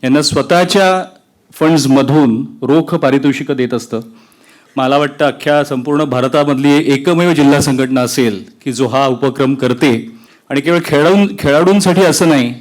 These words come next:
तर आपले अनेक पंच हे राज्य, राष्ट्रीय, आंतरराष्ट्रीय स्तरावरती परीक्षा उत्तीर्ण होत असतात, मोठमोठ्या स्पर्धांमध्ये काम करत असतात. तर अशांचा देखील आपण सन्मान इथे करतो.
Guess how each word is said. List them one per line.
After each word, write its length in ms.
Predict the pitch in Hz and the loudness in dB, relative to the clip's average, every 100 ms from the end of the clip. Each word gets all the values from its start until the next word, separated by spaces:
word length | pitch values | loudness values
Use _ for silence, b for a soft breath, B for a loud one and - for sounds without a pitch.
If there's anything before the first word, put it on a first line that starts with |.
| - - | -18 -8
तर 100 | 147 | -4
आपले 340 | 131 143 151 | -4 0 2
अनेक 400 | 151 143 185 185 | 4 2 0 -2
पंच 300 | 147 160 160 | 0 0 2
हे 400 | 160 117 110 127 | 2 0 0 0
राज्य, 520 | 131 120 123 143 165 160 | 2 0 0 2 2 2
राष्ट्रीय, 520 | 123 120 - 160 160 | 0 -2 -2 0 2
आंतरराष्ट्रीय 880 | 123 120 123 156 147 143 - 151 151 | 0 -2 0 2 0 0 -2 0 0
स्तरावरती 960 | - 127 131 135 135 131 156 165 - b b b _ | -2 -2 0 0 -2 -2 -4 -4 -10 b b b _
परीक्षा 300 | 131 135 143 | -2 -2 0
उत्तीर्ण 320 | 131 - 160 | -2 2 2
होत 160 | 156 151 | 2 2
असतात, 320 | 147 - 156 160 - B B B B B B B | 0 2 0 0 -8 B B B B B B B
मोठमोठ्या 480 | 143 160 156 147 160 | 0 0 0 0 0
स्पर्धांमध्ये 840 | - 139 131 151 165 147 151 156 | 0 -2 0 2 2 2 2 0
काम 320 | 156 143 143 175 | 0 0 2 2
करत 200 | 175 156 | 0 0
असतात. 360 | 139 - 117 113 - - | 0 0 -2 -2 -8 -6
तर 40 | |
अशांचा 480 | - 131 170 185 196 | -4 0 0 0 0
देखील 320 | 170 165 170 | 0 0 -2
आपण 240 | 151 147 | 0 -2
सन्मान 480 | 143 131 131 143 120 | -2 0 0 0 0
इथे 180 | 123 139 | -4 -4
करतो. 520 | 139 135 139 117 113 | -2 -2 0 0 -2